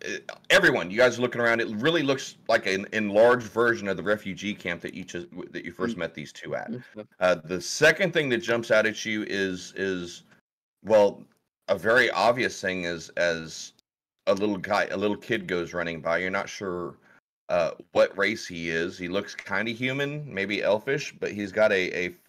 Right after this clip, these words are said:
Speaker 1: foxtail poking up and over the, the, you know, kind of trailing out from underneath his tunic as he just runs by chasing another,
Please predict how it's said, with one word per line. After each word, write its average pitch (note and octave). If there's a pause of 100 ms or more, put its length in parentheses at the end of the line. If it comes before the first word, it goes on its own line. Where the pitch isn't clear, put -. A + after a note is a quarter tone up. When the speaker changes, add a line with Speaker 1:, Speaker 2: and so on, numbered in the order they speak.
Speaker 1:
foxtail D2+ (760)
poking D#2+ (320)
up F2+
and E2+
over D#2+
the, D#2+ (260)
the, C#2+
you E2+
know, D2
kind F2+
of C#2+
trailing F2
out E2
from E2+
underneath D#2+
his -
tunic D#2
as D2+
he D#2
just D2+
runs D#2+
by D2+
chasing D2
another, D2